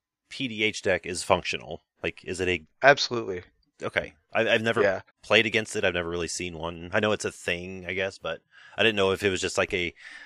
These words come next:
Speaker 1: um, a fan thing, you know what I'm saying? Like a devotee sort of thing, or if it was actually,
Speaker 2: No.
Speaker 1: like, a fun, decent deck.
Speaker 2: Yeah, so, like, weirdly, I,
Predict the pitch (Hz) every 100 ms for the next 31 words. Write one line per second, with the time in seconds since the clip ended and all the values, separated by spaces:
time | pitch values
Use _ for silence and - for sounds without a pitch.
0 | - - - 80 78 65 - 90 - 113
1 | 101 104 104 117 110 101 107 101 95 92
2 | - 95 95 87 95 85 95 92 85 113
3 | 107 104 107 107 - 107 104 98 90 -
4 | 85 85 104 98 98 85 82 - 90 87
5 | - 95 87 87 82 - 67 - 85 _
6 | _ _ - 131 120 92 - 143 131 120
7 | - _ 123 127 160 156 165 156 - 127
8 | 135